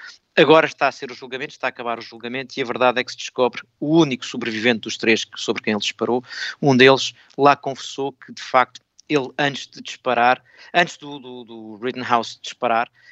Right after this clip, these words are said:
este, que é o sobrevivente que foi baleado, ah, tinha-lhe apontado uma arma à cabeça e, portanto, ele de facto disparou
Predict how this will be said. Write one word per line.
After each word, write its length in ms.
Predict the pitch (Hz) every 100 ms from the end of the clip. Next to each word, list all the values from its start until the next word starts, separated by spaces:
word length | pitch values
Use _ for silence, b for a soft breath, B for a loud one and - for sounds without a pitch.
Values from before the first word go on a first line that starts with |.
| b -
este, 520 | 151 - - - -
que 100 | -
é 40 | 120
o 60 |
sobrevivente 640 | - 117 107 110 113 107 -
que 60 |
foi 320 | - 117 110
baleado, 560 | 101 110 113 113 113 117 B B B _ -
ah, 440 | 127 123 123 127 -
tinha-lhe 300 | 131 139 131
apontado 380 | 123 117 123
uma 100 | 117
arma 220 | 120 113 113
à 40 |
cabeça 380 | - 95 85 110
e, 40 |
portanto, 420 | - - 120 113 -
ele 100 | 127
de 80 | 117
facto 240 | 131 120 _
disparou 540 | - - 127 123 123